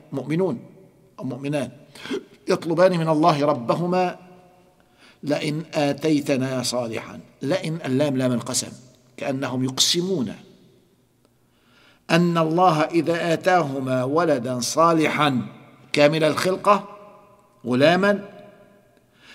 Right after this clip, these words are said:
ليكونن من الشاكرين، وشكر الله طاعته. حب الله يعني حب طاعته. "لنكونن من الشاكرين"، أي من الشاكرين لك يا الله، فنطيعك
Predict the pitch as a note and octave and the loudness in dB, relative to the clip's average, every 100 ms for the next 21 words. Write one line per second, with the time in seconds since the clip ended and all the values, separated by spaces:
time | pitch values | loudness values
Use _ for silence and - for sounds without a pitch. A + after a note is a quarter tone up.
0 | - D3+ D3 D3 C#3+ D3+ E3 C#3 C3+ C3+ | -4 6 8 8 4 0 0 -2 -4 -4
1 | - C#3 B2 B2+ G#2 - _ _ _ A#2+ | -2 -4 -4 -8 -10 -16 _ _ _ -8
2 | C#3 C#3 C3 C3 D3+ C#3+ C#3 D#3 F3 A2 | -6 -4 -4 0 0 0 -4 -4 -4 -10
3 | D3+ - _ _ _ _ _ _ _ _ | -14 -20 _ _ _ _ _ _ _ _
4 | _ _ _ _ _ _ _ _ _ _ | _ _ _ _ _ _ _ _ _ _
5 | _ _ _ _ _ - C3+ B2 B2+ B2 | _ _ _ _ _ -12 -8 -4 -2 -2
6 | D3+ D3+ D3+ C#3+ G#3+ D3 - F#3+ D#3 C#3+ | -2 -2 -6 -8 -10 -12 -2 0 0 -2
7 | D3 - - - _ _ _ _ _ _ | -10 -14 -20 -20 _ _ _ _ _ _
8 | _ - _ - - - D3+ D3+ C#3 D#3+ | _ -20 _ -20 -20 -6 2 2 4 4
9 | G3 G3+ E3 C#3+ B2+ - D3 C3 C3+ C3 | 4 4 2 0 -2 0 0 -2 -4 -2
10 | A2+ - - - A2+ A2 G#2+ B2+ A2+ A#2 | -2 -6 -12 -4 -2 -2 -2 -4 -6 -4
11 | B2+ A#2+ A#2 A#2 A2+ A2 G#2 F#2 F#2 - | -2 -2 -4 -6 -8 -8 -10 -10 -14 -18
12 | - _ B2 A2+ - A#2+ G2+ A2 - G#2+ | -20 _ -8 -8 -6 -8 -8 -12 -14 -16